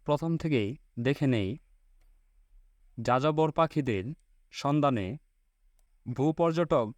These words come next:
বললে হয়তো চট করে বিখ্যাত কজন পরিবর্জকের কথাই আমাদের মাথায় আসে, কিন্তু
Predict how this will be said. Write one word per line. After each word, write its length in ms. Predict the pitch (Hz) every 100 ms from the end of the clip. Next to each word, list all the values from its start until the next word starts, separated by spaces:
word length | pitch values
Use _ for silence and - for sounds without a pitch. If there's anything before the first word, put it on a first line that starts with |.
| _ _ _ 123
বললে 360 | 131 151 156
হয়তো 480 | 147 131 131 120 95 - _ _ -
চট 260 | 175 165 -
করে 360 | 170 139 98 - -
বিখ্যাত 680 | 117 151 - 170 - 123 104 - _ _ _ _ _ _ _ _ _ -
কজন 440 | 160 147 117 101 139 _ _ _ _ _ _ _ _ _ _ _ _ _ -
পরিবর্জকের 960 | 185 185 180 175 170 175 - 131 107 131 _
কথাই 380 | - 170 - 123
আমাদের 380 | - 147 147 139
মাথায় 340 | 135 143 139
আসে, 440 | 131 131 107 95 131 - _ _ _ _
কিন্তু 480 | 175 180 - 104